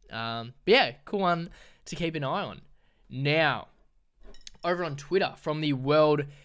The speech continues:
Economic Forum, apparently Madrid is planting seventy-four kilometer, a belt of trees around their city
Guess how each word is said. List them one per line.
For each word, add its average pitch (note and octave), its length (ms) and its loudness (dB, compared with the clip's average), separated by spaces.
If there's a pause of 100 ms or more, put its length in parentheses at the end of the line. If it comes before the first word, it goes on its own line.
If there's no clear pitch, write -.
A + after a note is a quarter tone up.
(160)
Economic C#3+ 420 -2
Forum, C#3 420 -2 (120)
apparently D#3+ 640 2 (240)
Madrid D3+ 480 2
is D#3+ 180 -4
planting C#3+ 640 -8
seventy-four G3 720 -4
kilometer, F3 560 -4
a D3+ 80 -10
belt F3 400 -4
of F3 100 -8
trees E3+ 540 -4 (140)
around D#3+ 400 -2
their D#3 120 -2
city C#3+ 480 -2